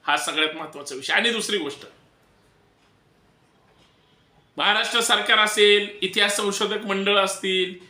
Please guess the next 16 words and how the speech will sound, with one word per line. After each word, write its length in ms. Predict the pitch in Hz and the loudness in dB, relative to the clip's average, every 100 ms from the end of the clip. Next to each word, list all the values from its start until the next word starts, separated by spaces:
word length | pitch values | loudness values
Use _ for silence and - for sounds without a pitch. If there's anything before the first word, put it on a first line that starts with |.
| _ 151 | _ -2
इतिहास 460 | 156 202 220 220 | 0 2 0 0
संशोधक 580 | 220 220 - 202 208 202 | -2 -2 -2 0 -2 -2
लोक 260 | 190 185 190 | -4 -2 0
असतील, 720 | 180 - 170 165 170 - - - - - - - - - - _ _ - | 0 -2 -2 -2 -6 -18 -20 -20 -20 -20 -20 -20 -20 -20 -20 _ _ -2
हिम्मत 240 | - 214 254 | 2 4 4
आहे 240 | 247 214 247 | 2 2 0
का 120 | 262 | 0
कुणाच्यामध्ये 880 | 240 240 240 240 220 208 214 208 - - _ 214 | 0 0 2 0 0 0 2 2 -2 -16 _ 4
की 120 | 196 | 6
हे 220 | 226 226 | 6 4
खोटा 240 | 208 208 226 | 2 2 2
इतिहास 420 | 214 220 208 196 | 0 -2 -2 0
आहे 220 | 185 202 | 0 0
आणि 320 | 202 196 220 - - - - | -2 -2 -6 -10 -20 -10 0
ते 80 | 185 | 2
मांडण्याची? 640 | 190 190 185 185 175 | 2 2 0 0 -4